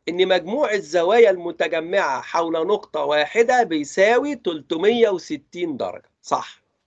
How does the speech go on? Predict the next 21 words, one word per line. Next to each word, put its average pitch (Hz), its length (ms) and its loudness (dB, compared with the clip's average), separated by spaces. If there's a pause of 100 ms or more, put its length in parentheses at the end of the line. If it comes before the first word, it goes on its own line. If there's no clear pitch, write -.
(760)
يبقى 190 360 6
أي 277 200 4
زاوية 165 420 2 (380)
والزاوية 175 480 2
المنعكسة 226 680 -2
ليها 254 360 -2
الاتنين 208 380 -4
مع 180 280 -2
بعض 214 360 0
تلتمية 147 400 -6
وستين، 214 560 -8 (680)
بس 147 280 -8
النهاردة 233 500 2
في 226 80 -4
الزاوية 190 400 2
الموجهة 147 680 -2
ده 160 160 -2
في 202 160 -8
موجب 220 380 0
وفي 165 240 -6
سالب، 165 420 0